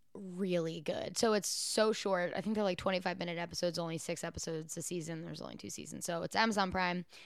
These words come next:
and it's about this, like, I think she explains it. Phoebe, I forget, Waller-Bridge, I think her full name is. She explains that she's, like, a pervy English girl. Like, it's, she's just, like, kind of a piece of shit, and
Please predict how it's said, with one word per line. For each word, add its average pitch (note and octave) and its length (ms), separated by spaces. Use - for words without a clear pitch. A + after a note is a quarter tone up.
and G3+ 100
it's F#3+ 120
about F#3 260
this, F#3 200
like, F3 260
I A3 80
think E4 140
she F4 140
explains G#3 540
it. G3+ 240
Phoebe, G3 640
I F#3 40
forget, F3 360
Waller-Bridge, F3+ 760
I G#3+ 80
think A3 160
her A3 240
full G#3+ 180
name G#3+ 220
is. G#3 180
She - 120
explains B3 280
that A#3 120
she's, A#3 200
like, G3+ 120
a G3 80
pervy G3 640
English F3 440
girl. E3 560
Like, F3 260
it's, A#3 160
she's A#3+ 240
just, - 380
like, G3 260
kind G3+ 340
of F#3+ 140
a F#3+ 80
piece G3+ 280
of G3 100
shit, G3+ 400
and F#3 260